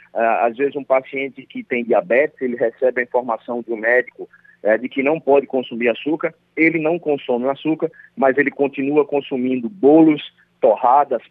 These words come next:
pães. O pão, o carboidrato refinado, vai ser completamente metabolizado como açúcar.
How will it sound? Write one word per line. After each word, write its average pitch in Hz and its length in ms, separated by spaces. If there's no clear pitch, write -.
pães. 160 380
O 143 100
pão, 165 400
o 147 40
carboidrato 135 640
refinado, 123 480
vai 151 160
ser 160 140
completamente 160 800
metabolizado 135 840
como 139 240
açúcar. 165 440